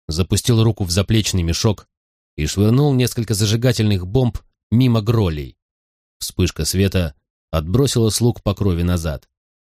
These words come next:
«Уходим!» — приказал я. Оглянувшись,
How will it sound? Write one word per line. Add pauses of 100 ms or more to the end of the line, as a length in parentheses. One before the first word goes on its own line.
(400)
«Уходим!» — (380)
приказал
я. (680)
Оглянувшись,